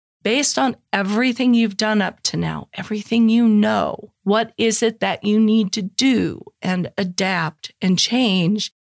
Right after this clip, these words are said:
to get to the finish line and really accomplish what you set out to do?" So you can see each new moon is very important.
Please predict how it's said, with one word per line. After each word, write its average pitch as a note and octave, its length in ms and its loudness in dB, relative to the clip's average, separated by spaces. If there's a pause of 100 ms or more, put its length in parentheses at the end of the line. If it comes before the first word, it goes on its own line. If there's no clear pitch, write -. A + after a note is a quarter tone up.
to G3+ 100 2
get - 420 -4
to A3 160 -2
the G#3+ 140 -2
finish C4 480 0
line - 480 -4
and G3 260 2
really G#3 380 0 (320)
accomplish G3 960 -4 (300)
what - 180 -2
you F#3+ 100 2
set G3 320 -2
out - 300 -4
to - 120 -2
do?" G3 460 0 (420)
So D#4+ 120 0
you D#4 80 -2
can E4 160 0
see F4+ 160 2 (100)
each E4 300 0
new D4+ 160 2
moon D4 240 4
is C4+ 140 0
very A#3+ 420 0
important. - 840 -2